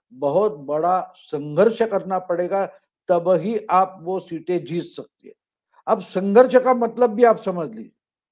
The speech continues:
देखिए, अमेठी में जब दो हज़ार चौदह के चुनाव में स्मृति ईरानी हारी थी, लेकिन उस वक्त उन्होंने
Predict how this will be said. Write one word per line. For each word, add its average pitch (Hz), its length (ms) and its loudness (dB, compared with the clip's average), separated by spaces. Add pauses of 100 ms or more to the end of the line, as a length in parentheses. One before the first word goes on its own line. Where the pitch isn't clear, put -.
(680)
देखिए, 185 260 2
अमेठी 233 680 2
में 247 280 2
जब 226 320 2 (120)
दो 175 200 2
हज़ार 214 280 2
चौदह 185 400 -2
के 202 180 -2
चुनाव 180 460 -8
में 196 140 -6
स्मृति 165 360 -8
ईरानी 180 340 -2
हारी 180 380 -2
थी, - 260 -16 (1000)
लेकिन 196 280 0
उस 202 360 -4
वक्त 247 360 0
उन्होंने 202 520 -4